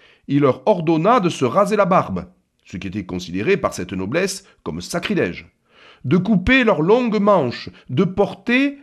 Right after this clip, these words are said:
un habit à l'occidental qu'il avait vu dans les rues de Londres. Il leur conseilla aussi également de fumer.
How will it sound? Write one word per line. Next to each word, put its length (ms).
un 180
habit 540
à 100
l'occidental 960
qu'il 180
avait 200
vu 440
dans 440
les 340
rues 560
de 100
Londres. 500
Il 100
leur 160
conseilla 500
aussi 340
également 420
de 100
fumer. 560